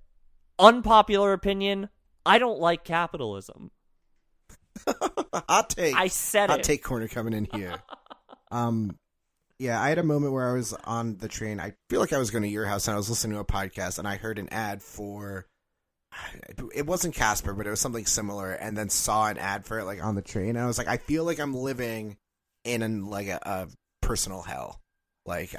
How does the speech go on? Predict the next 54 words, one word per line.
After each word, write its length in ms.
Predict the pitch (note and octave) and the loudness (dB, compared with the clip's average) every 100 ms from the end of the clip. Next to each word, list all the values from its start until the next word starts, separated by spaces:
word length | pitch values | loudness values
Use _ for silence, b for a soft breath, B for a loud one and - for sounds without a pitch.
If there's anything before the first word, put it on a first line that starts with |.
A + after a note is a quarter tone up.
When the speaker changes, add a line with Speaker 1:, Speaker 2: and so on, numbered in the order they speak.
| - | -4
Speaker 2:
I, 160 | - B2 | 0 2
I 200 | A2 C#3+ | 4 2
understand 720 | D#3+ E3 - C#3+ C#3+ C#3 B2 - _ _ - | 2 2 2 2 2 0 -2 -6 _ _ -20
through 240 | - C#3+ C#3 | -2 -2 4
capitalism, 500 | C3 C3 C3 A#2 A#2+ | 2 2 0 0 0
like, 140 | A2+ | -2
if 80 | G#2+ | -2
you 80 | F3 | 0
have 80 | E3 | 4
a 60 | |
podcast 440 | D3+ C#3 C3+ A#2+ - | 8 8 8 4 6
and 80 | |
you 60 | A#2 | 4
put 140 | - G#2+ | 4 2
ads 200 | G#2+ G#2+ | 2 0
on 120 | G#2+ | -2
it, 60 | F#2+ | -2
that's 160 | A#2 | -2
fucking 300 | - A#2 G#2 | 0 0 -2
fine. 440 | - G2 F#2+ F#2+ F#2 _ _ _ - | -4 -4 -4 -8 -12 _ _ _ -4
I 120 | A2+ | -2
don't 100 | G#2+ | -2
give 160 | G2+ G2 | -4 -6
a 60 | |
shit. 280 | F#2 G#2 G2 | -4 -4 -2
I, 120 | E2 | -2
I 240 | F#2+ E2 G2+ F#2+ - | -2 -2 -6 -8 -4
don't 200 | A2 G#2+ | -2 -2
think 160 | G#2+ G2 | -4 -6
it's 120 | F#2+ | -8
a 60 | |
bad 280 | G2 G2 F#2+ | -6 -6 -6
thing, 160 | G2+ G2+ | -8 -8
but 100 | G2 | -6
just, 160 | A2 | -2
like, 220 | A2+ G#2 - B B _ _ G#2+ G2 | -2 -4 -8 B B _ _ -10 -2
being 300 | C3 C#3 D3 | 0 2 0
so 180 | - C3+ | 2 2
surrounded 480 | - B2 A2 A#2+ A2 | 0 0 0 0 -2
by 140 | G#2+ | -2
advertisements 580 | G2+ G#2+ G#2+ A2 G#2+ G2 | -2 -4 -2 -2 -2 -4
for 120 | G#2 | -4
the 100 | G2 | -2
same 280 | - G#2+ G#2+ | 0 0 -4
exact 320 | F#2+ G2 F#2+ | -4 -4 -4
thing 200 | - G2+ | -6 -6
feels 300 | - A2 A2 | -6 -6 -4
so 160 | - G#2 | -4 -6
fucking 360 | - G#2 G#2 | -4 -6 -6
shitty 360 | F#2+ - G#2 G#2 | -6 -6 -6 -8
and 80 | F#2 | -8
targeted, 440 | - F#2+ F#2 F2+ | -6 -6 -8 -10
and 100 | F2+ | -12
I 100 | E2+ | -12